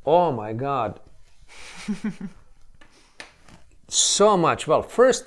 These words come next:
rhythm. Okay, you know, um, and, and, uh, going back to, uh, teaching and educating, you know, I, I've seen one of the very s-, so often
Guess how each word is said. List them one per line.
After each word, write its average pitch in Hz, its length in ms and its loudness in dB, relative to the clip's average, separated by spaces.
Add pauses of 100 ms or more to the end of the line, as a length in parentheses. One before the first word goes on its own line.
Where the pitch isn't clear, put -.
(100)
rhythm. 147 460 0 (1400)
Okay, 139 280 -4
you 135 120 0
know, 113 200 -8 (420)
um, 135 400 2 (1600)
and, 156 240 2
and, 151 380 -2
uh, 143 260 0
going 175 320 4
back 156 240 2
to, 139 100 0
uh, 123 720 -6
teaching 139 420 -2
and 123 100 -2
educating, 104 680 -4
you 98 100 -8
know, 107 220 -4
I, 120 240 -2 (100)
I've 135 200 0
seen 180 340 -2
one 156 220 0
of 123 180 -4
the 123 300 0 (1300)
very 180 560 4
s-, - 340 -4
so - 560 0
often 190 460 0